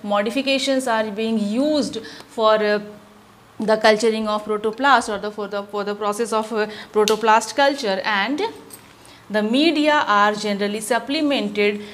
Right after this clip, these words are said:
with suitable osmoticum, osmoticum and phytohormones such as auxin and cytokinin.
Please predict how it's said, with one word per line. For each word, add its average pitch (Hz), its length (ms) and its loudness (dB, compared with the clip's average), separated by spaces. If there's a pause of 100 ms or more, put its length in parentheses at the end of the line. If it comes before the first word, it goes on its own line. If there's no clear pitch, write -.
(120)
with 208 200 0
suitable 208 560 -2
osmoticum, 190 1000 -2 (2500)
osmoticum 196 1160 -4 (1120)
and 226 360 -2 (140)
phytohormones 202 1160 0
such 185 200 -6
as 196 200 -2
auxin 190 480 -2
and 285 180 -2 (300)
cytokinin. 180 1000 -2